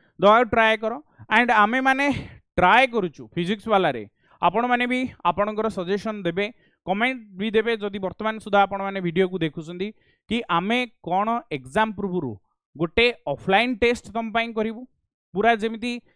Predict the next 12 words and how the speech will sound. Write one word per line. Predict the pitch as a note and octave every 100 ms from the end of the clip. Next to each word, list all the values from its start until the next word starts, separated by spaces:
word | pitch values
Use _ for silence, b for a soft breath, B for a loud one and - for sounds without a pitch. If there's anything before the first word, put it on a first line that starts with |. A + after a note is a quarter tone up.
| _ C#3
ଏକ୍ଜାମ୍ରେ | C#3+ F3 A3 A#3 A#3
ହୁଏ | G#3 G#3 G#3+ G#3+ _ _ _ -
ଆମର | D#3+ F#3+ G3+ G3+ - -
<clears throat> | D#3 E3+ -
ସିଫ୍ଟ | G3 F#3
ୱାଇଜ୍ | G#3 G3+
ଆମ | F#3+ F#3+
ଭୁବନେଶ୍ୱର | E3 F#3 G3+ G#3+ F#3+
ବିଦ୍ୟା-, | E3 F3 F3+ E3+
ବିଦ୍ୟାପୀଠ | C#3 D#3+ F#3+ G3 G3+
ଅଫଲାଇନ୍ | D3+ F3+ G3 G#3
ସେଣ୍ଟରରେ | G3+ E3+ E3+ C3